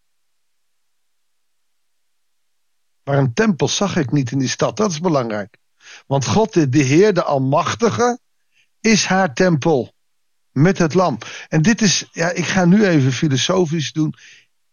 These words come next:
God, de Heer, is haar tempel. Wat is de naam die hij gegeven heeft aan Mozes als die vraagt, "Wie kan ik zeggen dat mij gestuurd heeft?" "Ik ben die ik ben."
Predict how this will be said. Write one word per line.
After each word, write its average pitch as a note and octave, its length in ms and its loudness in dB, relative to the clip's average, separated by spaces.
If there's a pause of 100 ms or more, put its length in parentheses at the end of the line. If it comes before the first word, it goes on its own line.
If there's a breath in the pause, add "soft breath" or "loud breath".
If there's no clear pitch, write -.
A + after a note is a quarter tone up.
(480)
God, G3 640 -2
de C3+ 60 0
Heer, D#3 400 0 (200)
is - 540 -2 (360)
haar D3 220 -6
tempel. A#2 360 -6 (340 loud breath)
Wat F#3+ 220 0
is G3 140 2
de D#3+ 100 0
naam F3 540 2 (640 soft breath)
die C#3 300 2
hij C#3 280 0
gegeven D3 640 0
heeft C#3+ 380 -2
aan A#2+ 160 -6
Mozes D3 600 -4
als C3 340 -6
die A#2+ 180 -8
vraagt, C#3 720 -6
"Wie C#3+ 240 2
kan D3 220 -2
ik B2 100 -2
zeggen B2+ 360 -4
dat B2+ 180 -4
mij B2 200 -4
gestuurd - 360 -8
heeft?" - 460 -8
"Ik D#3+ 300 -4 (120)
ben F#3 440 2 (200)
die E3 320 0
ik D3+ 320 -4
ben." B2 500 -2